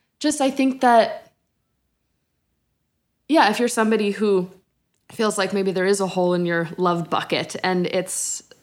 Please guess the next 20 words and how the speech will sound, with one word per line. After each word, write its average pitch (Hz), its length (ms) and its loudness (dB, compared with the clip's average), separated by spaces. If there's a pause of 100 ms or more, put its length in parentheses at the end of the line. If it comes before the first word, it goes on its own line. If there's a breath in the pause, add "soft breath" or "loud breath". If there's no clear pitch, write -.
(160)
it's 190 140 -4
hard 180 320 0
to - 160 -4
ever 175 180 -2
feel 170 220 -4
like 170 220 -4
it's - 160 -10
full, 180 600 0 (240 loud breath)
that 190 180 0
if 190 80 -2
somebody 185 800 0 (1900 loud breath)
gets 208 260 0
a 196 60 0
need 185 280 0
met 180 300 -2
from 175 160 -4
somebody 170 400 -4 (100)
outside 170 460 0
of 160 140 -6
you, 170 460 -2